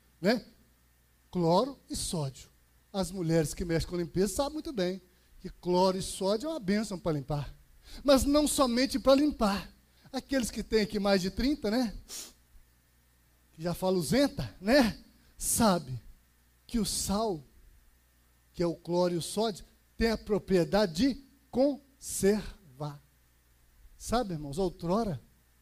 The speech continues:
alguns anos, quando não, ainda não existiam as famosas geladeiras,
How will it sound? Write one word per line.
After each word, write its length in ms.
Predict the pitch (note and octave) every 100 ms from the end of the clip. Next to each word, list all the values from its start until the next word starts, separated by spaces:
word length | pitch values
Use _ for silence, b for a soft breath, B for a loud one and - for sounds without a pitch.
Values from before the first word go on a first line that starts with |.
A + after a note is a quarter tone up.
| _ _ _
alguns 400 | E3+ F3 G3+ C#3
anos, 240 | F#3+ G#3 -
quando 240 | G3 G3
não, 120 | F#3+
ainda 440 | G3 G#3+ A3+ B3 A3
não 80 |
existiam 560 | G#3+ F3 F3 - A3+ F#3
as 180 | F3 -
famosas 420 | F3 F3 G3+ F3
geladeiras, 760 | F3+ F#3 D3+ A#3+ C4+ - -